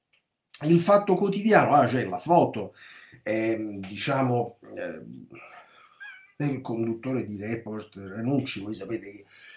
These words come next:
c'è questo gioco di sponda tra Fatto e Report, per cui lunedì mattina, eh, sugli altri giornali c'è la rubrica "Cosa c'è in T V?", e allora su Rete quattro potete vedere Nicola Porro, su Rai uno potete vedere, non lo so, la fiction di Rai uno, su Canale cinque Il Grande Fratello, su Rai tre, cioè,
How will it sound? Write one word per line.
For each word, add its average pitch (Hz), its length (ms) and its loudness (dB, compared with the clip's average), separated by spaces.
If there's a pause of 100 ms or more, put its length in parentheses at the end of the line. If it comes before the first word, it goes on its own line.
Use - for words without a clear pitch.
(140)
c'è 110 200 -10
questo 110 360 -8
gioco 127 280 0
di 120 100 -4
sponda 110 540 -4
tra 101 160 -4
Fatto 135 500 -6
e 104 80 -8
Report, 104 500 -8
per 117 120 -10
cui 110 240 -8
lunedì 127 320 -2
mattina, 123 720 -4
eh, 104 320 -10 (580)
sugli 143 300 -4
altri 143 260 2
giornali 170 360 0
c'è 127 180 0
la 127 140 2
rubrica 131 400 0
"Cosa 170 240 0
c'è 143 180 0
in 127 160 -2
T 107 180 -14
V?", 127 320 0
e 127 120 -2
allora 117 560 0
su 135 260 -2
Rete 110 240 -4
quattro 123 400 -4
potete 123 320 -6
vedere 123 340 -2
Nicola 123 320 -2
Porro, 123 460 0
su 113 420 -8
Rai 110 260 -6
uno 127 280 -2
potete 120 360 -8
vedere, 117 640 -8
non 117 120 -8
lo 113 80 -6
so, 127 200 0
la 104 100 -4
fiction 127 400 -6
di 127 80 -2
Rai 123 180 0
uno, 113 260 -2
su - 120 -16
Canale 117 320 -6
cinque 120 300 -6
Il 110 40 -12
Grande 147 300 -4
Fratello, 120 580 -8
su 107 160 -16
Rai 117 220 -8
tre, 101 220 -18
cioè, - 120 -20